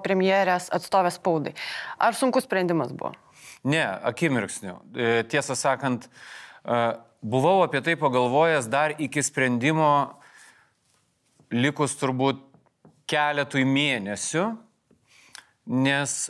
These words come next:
Speaker 2: nujaučiau, kad taip gali būti, nes kai Ingrida Šimonytė kandidatavo į prezidentus, e, ji, e,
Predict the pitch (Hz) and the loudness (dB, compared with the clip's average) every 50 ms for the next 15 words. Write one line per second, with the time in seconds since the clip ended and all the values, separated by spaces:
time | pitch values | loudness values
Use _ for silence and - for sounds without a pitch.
0 | - - 127 127 147 170 196 196 156 127 107 95 92 - - - 131 127 147 180 | -8 -6 0 2 2 4 4 2 2 2 0 0 -4 -6 -4 -2 0 2 2 2
1 | 208 208 - - - _ - 139 131 - - - _ _ - 156 147 131 127 120 | 0 -2 -8 -14 -20 _ -4 -4 -4 -4 -6 -14 _ _ -2 -2 -2 0 0 0
2 | 135 131 127 120 113 107 101 101 104 101 98 - - 196 226 240 220 - - _ | 0 0 0 -2 -4 -4 -4 -6 -6 -6 -4 -2 -2 -2 -2 -2 -6 -12 -18 _
3 | _ _ _ _ - - _ _ _ 214 113 120 123 127 127 127 127 127 127 127 | _ _ _ _ -20 -20 _ _ _ -8 -4 -2 0 2 2 2 2 2 0 0
4 | 127 127 127 131 123 - - - - - - - _ _ _ _ _ _ _ _ | 0 0 -2 -2 -2 -4 -4 -6 -6 -8 -10 -14 _ _ _ _ _ _ _ _
5 | _ _ _ _ _ _ - - 143 135 135 135 127 123 131 131 127 139 127 - | _ _ _ _ _ _ -6 -2 0 0 0 0 0 0 0 0 0 0 -2 -2
6 | - 131 127 131 135 135 127 - 123 113 - 127 117 113 117 110 110 117 113 - | -2 0 0 2 2 0 0 0 -2 -2 -2 -2 -2 -2 -2 0 0 0 0 0
7 | 135 123 120 110 104 107 104 - - 107 107 101 98 107 113 120 120 - 220 254 | 2 2 2 0 0 -2 -4 -4 -2 -2 -2 -2 -2 -4 -4 -4 -2 0 -2 -2
8 | 254 - - - - - _ _ _ - 127 123 123 123 123 123 123 120 120 117 | -2 -4 -8 -12 -14 -20 _ _ _ -4 -2 0 0 0 0 0 0 -2 -2 -2
9 | 117 117 113 - - _ 123 110 110 113 123 135 135 135 135 135 131 127 - - | -4 -4 -6 -8 -12 _ -10 -8 -6 -4 -2 0 2 2 2 2 0 -2 -4 -8
10 | _ _ _ _ _ _ _ _ _ - 117 117 | _ _ _ _ _ _ _ _ _ -6 -4 -4